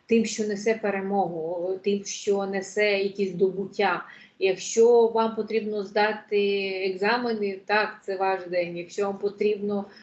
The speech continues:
отримати роботу, також. Якщо вам потрібно десь захистити себе, ви себе зможете захистити і зможете саме перемогти в спорі. Це, в принципі, аркан дії, який говорить: «Не сиди,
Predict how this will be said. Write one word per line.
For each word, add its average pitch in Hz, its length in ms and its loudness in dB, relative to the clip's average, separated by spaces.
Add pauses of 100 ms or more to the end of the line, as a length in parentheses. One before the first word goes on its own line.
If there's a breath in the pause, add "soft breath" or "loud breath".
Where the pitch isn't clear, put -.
(180 loud breath)
отримати 208 580 2
роботу, 202 560 0
також. 190 640 -2
Якщо 208 420 -2
вам 208 200 0
потрібно 202 520 -2
десь 202 300 2
захистити 202 640 -6
себе, 208 360 -2
ви 202 100 0
себе 190 440 -4 (580 loud breath)
зможете 208 540 2
захистити 196 600 -4
і 202 80 4
зможете 202 680 -4 (360 loud breath)
саме 220 360 2
перемогти 220 840 2
в 185 60 -8
спорі. 247 680 -2
Це, 233 480 0 (300 loud breath)
в - 200 -20
принципі, 208 1120 0 (280 loud breath)
аркан 214 480 2
дії, 240 380 -6
який 208 160 -8
говорить: 202 600 -4
«Не 240 260 0
сиди, 196 600 -6